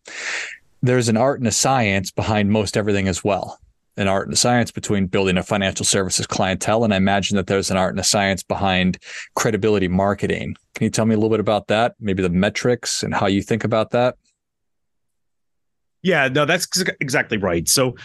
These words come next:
Speaker 2: you know, some people look at, um, public relations through an advertising lens. And P R agencies are some of the worst propaganda-, pro-, propagators of that,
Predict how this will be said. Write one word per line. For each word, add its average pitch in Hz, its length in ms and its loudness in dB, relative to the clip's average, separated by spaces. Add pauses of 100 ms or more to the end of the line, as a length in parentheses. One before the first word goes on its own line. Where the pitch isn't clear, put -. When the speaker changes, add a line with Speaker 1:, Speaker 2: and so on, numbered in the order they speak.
(140)
Speaker 2:
you 180 80 0
know, 180 80 4
some 226 260 0
people 226 540 0
look 123 260 0 (120)
at, 110 400 2 (920)
um, 104 480 0 (120)
public 135 340 -2
relations 120 800 0 (160)
through 139 220 0
an 110 140 0 (100)
advertising 95 800 -2
lens. 87 540 -2 (360)
And 165 180 -2
P 247 240 2
R 214 180 4
agencies 156 640 0
are 131 60 0
some 156 240 0
of 147 60 0
the 139 60 2
worst 143 280 -2
propaganda-, 113 640 -2 (160)
pro-, 131 140 0
propagators 120 580 -2
of 85 100 -10
that, 85 320 -4